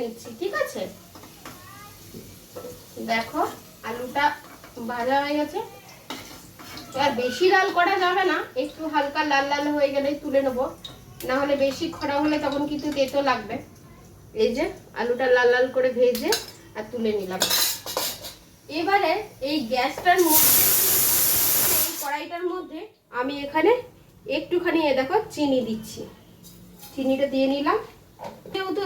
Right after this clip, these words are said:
দিয়ে ফেলেছি, এখানে দেখো এখানে পেঁয়াজটাও কিন্তু দিয়ে দিচ্ছি। এই যে পেঁয়াজটা,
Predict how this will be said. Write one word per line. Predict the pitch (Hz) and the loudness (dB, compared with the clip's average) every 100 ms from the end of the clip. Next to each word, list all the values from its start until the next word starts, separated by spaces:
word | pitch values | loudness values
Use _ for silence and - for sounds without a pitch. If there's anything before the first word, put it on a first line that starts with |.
| 294 | 0
দিয়ে | 320 339 | 0 0
ফেলেছি, | 370 370 359 330 427 - - | 0 -2 0 -2 -2 -6 -2
এখানে | 508 294 294 285 | 0 2 2 2
দেখো | 285 494 - - - 269 | 4 2 2 -8 -8 -4
এখানে | 294 311 - | -2 -2 0
পেঁয়াজটাও | 285 285 277 320 320 | 4 4 4 0 0
কিন্তু | 330 392 370 | 0 -2 0
দিয়ে | 311 226 | 0 0
দিচ্ছি। | 220 - 226 196 | -6 -12 -12 -8
এই | 214 | -8
যে | 220 | -8
পেঁয়াজটা, | 226 202 185 185 | -4 -4 -4 -6